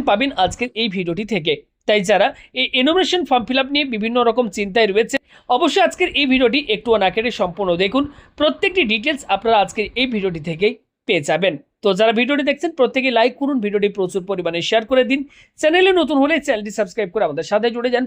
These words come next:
পরবর্তী প্রত্যেকটি আপডেট সবার প্রথম পাবার জন্য। স্ক্রিনে এই মুহূর্তে আপনারা দেখতে পাচ্ছেন আমরা রয়েছি চিফ ইলেকটোরাল অফিসার ওয়েস্ট বেঙ্গলের অফিসিয়াল ওয়েবসাইটে। এই অফিসিয়াল ওয়েবসাইটে আসলে এখানে আপনারা সম্পূর্ণ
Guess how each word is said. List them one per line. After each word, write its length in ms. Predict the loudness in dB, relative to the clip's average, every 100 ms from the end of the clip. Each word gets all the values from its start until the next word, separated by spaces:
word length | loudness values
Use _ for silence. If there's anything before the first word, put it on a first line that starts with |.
| 0
পরবর্তী 320 | 0 -2 -4 -4
প্রত্যেকটি 400 | -6 -4 -6 -6 0 0
আপডেট 280 | 2 -2 -2 _ _ -4
সবার 300 | 0 2 2
প্রথম 260 | -2 -4 -6 -8 _ 0
পাবার 260 | 2 2 0
জন্য। 200 | -2 0 0 0 -6 _ -10 -2
স্ক্রিনে 220 | 2 4
এই 60 | 4
মুহূর্তে 220 | 4 2
আপনারা 220 | 2 2
দেখতে 160 | 2 0
পাচ্ছেন 220 | 0 0 -2 0
আমরা 140 | 2
রয়েছি 320 | 2 2 0 -2 -2
চিফ 160 | -2 -2 -4
ইলেকটোরাল 420 | -2 -2 2 2 2 -2
অফিসার 360 | -2 0 2 2 2
ওয়েস্ট 240 | 0 0 -2
বেঙ্গলের 360 | -2 0 -2 0 -2
অফিসিয়াল 360 | -2 -2 -2 0
ওয়েবসাইটে। 480 | -2 -2 -2 -4 -4 -14 _ _ _ -2
এই 120 | 0 2
অফিসিয়াল 320 | 2 0 0
ওয়েবসাইটে 380 | 0 0 -2 0 0
আসলে 200 | 0 -2 0
এখানে 180 | 0 2 0
আপনারা 200 | 0 -4 0
সম্পূর্ণ 360 | -2 0 -2